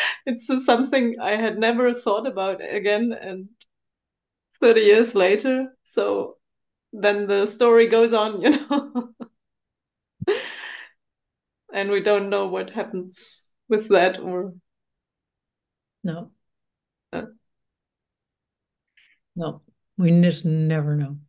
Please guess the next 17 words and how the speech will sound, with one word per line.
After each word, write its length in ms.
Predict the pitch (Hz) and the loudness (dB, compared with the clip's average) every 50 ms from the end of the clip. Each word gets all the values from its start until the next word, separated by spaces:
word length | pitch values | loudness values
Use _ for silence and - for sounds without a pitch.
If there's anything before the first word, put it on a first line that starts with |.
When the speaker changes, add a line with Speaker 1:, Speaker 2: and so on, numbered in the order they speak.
| _ _ _ _ _ _ _ _ - | _ _ _ _ _ _ _ _ -16
Speaker 2:
Yeah. 140 | 196 127 - - _ _ _ _ _ _ _ _ _ _ _ _ _ _ _ _ _ _ _ _ _ _ _ _ _ _ _ _ _ _ _ _ _ _ _ _ _ _ _ _ _ _ _ _ _ _ _ _ _ _ - - - - - _ _ - | -16 -14 -16 -16 _ _ _ _ _ _ _ _ _ _ _ _ _ _ _ _ _ _ _ _ _ _ _ _ _ _ _ _ _ _ _ _ _ _ _ _ _ _ _ _ _ _ _ _ _ _ _ _ _ _ -20 -20 -20 -20 -20 _ _ 0
Speaker 1:
And 140 | 202 226 226 | 4 6 8
you 80 | 226 233 | 8 6
said 280 | 226 254 247 247 214 | 8 6 6 6 8
that 200 | 220 226 220 - | 6 4 4 4
this 200 | 202 226 220 226 | 2 2 2 2
monk, 640 | 226 214 226 226 233 254 254 254 - - - - - - _ _ - | 2 4 4 4 6 4 4 2 0 -12 -14 -14 -16 -16 _ _ -20
to 100 | - - | -12 -2
come 220 | - 226 208 202 | 0 0 2 4
back 260 | 214 220 214 214 - | 2 2 2 0 -2
to 40 | 202 | -2
the 260 | 190 185 185 180 180 - | 0 0 0 0 2 6
first 340 | 233 226 233 233 - - | 8 8 8 6 2 -10
story, 560 | - - - 214 220 220 220 220 240 302 302 294 | -12 -6 0 2 4 4 6 6 6 6 4 4
<laughs> 120 | - - | 2 0
the 1600 | - 277 285 - - - 294 - - 311 262 262 - - - 370 381 381 370 359 349 349 330 320 302 294 294 - 240 214 220 | -2 -2 -2 -2 -2 -4 -4 -4 -2 -4 -4 -4 -4 -6 -6 -4 -4 -4 -4 -4 -6 -8 -8 -10 -14 -14 -10 -6 -4 -4 -2
monk, 320 | 214 208 214 220 226 233 | -2 -2 -2 0 -2 -4